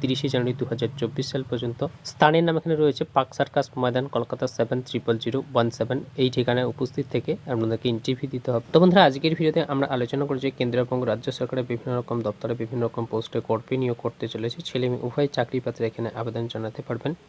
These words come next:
বিশেষ করে এখানে রয়েছে পঞ্চায়েত দপ্তর এবং পঞ্চায়েত সমিতিতে সাড়ে সাত হাজার শূন্যপদ এবং রাজ্য পুলিশে বারো হাজার কনস্টেবল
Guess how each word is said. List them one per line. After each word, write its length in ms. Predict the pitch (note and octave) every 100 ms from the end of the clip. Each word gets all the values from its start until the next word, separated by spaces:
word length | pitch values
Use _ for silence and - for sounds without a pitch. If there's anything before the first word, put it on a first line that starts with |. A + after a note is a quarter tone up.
| B2+
বিশেষ 220 | C3 E3 D#3
করে 100 | D3+
এখানে 180 | D3 D3 C3+
রয়েছে 220 | B2+ - C3+ - - - -
পঞ্চায়েত 340 | A#2+ A#2+ C3+ B2+
দপ্তর 180 | A#2 B2+
এবং 100 | A#2+ A#2+
পঞ্চায়েত 280 | A#2 A#2 B2+ -
সমিতিতে 420 | A#2+ B2 - A#2+ A#2+
সাড়ে 180 | A2+ A2
সাত 100 | A2+ A#2+
হাজার 180 | A#2 G#2+
শূন্যপদ 380 | A#2 A#2+ - C3+ - - -
এবং 140 | A2+ A#2 - - - -
রাজ্য 280 | B2+ B2+ B2+ D#3
পুলিশে 220 | D3+ C#3 C#3+
বারো 120 | B2+
হাজার 180 | B2+ B2 B2
কনস্টেবল 440 | A#2+ A#2 - A#2+